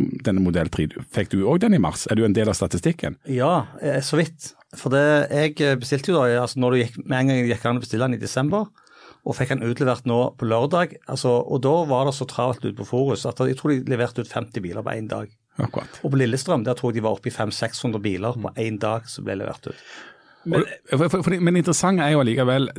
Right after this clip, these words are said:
Speaker 1: det der store bildet, for at Norge har altså da en, en, eh, særdeles aktiv, eh, politikk for å få inn flest mulig elbiler. Det skal jo, altså, det skal være, eh, biler som ikke kjører på bensin, det er det som på en måte skal fylle veiene våre da.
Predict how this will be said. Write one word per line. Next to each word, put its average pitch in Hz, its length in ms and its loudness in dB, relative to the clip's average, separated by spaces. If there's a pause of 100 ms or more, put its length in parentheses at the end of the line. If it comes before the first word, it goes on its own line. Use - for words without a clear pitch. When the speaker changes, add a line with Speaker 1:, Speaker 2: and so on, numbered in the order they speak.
(160)
Speaker 1:
det 101 180 -6
der 110 140 2
store 98 240 4
bildet, 92 260 -2
for 131 120 2
at 135 100 2
Norge 131 320 4
har 135 160 4
altså 123 240 0
da 113 100 4
en, 104 220 0
en, 101 320 4
eh, 85 140 -2 (500)
særdeles 113 560 2
aktiv, 135 400 -2
eh, 98 560 2
politikk 117 340 0
for 131 200 0
å 110 40 0
få 101 160 0
inn 107 80 -2
flest - 380 -2
mulig 92 240 2
elbiler. 90 340 0
Det 98 80 0
skal 123 220 2
jo, 127 80 4 (160)
altså, 110 400 2
det 90 320 -4
skal 117 160 0
være, 117 380 0
eh, 98 180 -2 (160)
biler 104 260 2
som - 160 -2
ikke 117 220 -2
kjører 101 160 0
på - 140 -2
bensin, 117 260 0
det 104 80 4
er 104 80 2
det 104 80 0
som 95 100 2 (220)
på - 240 -6
en 90 80 4
måte 92 160 2
skal 90 140 -2
fylle 87 200 0
veiene 90 300 0
våre 82 220 -2
da. - 20 -2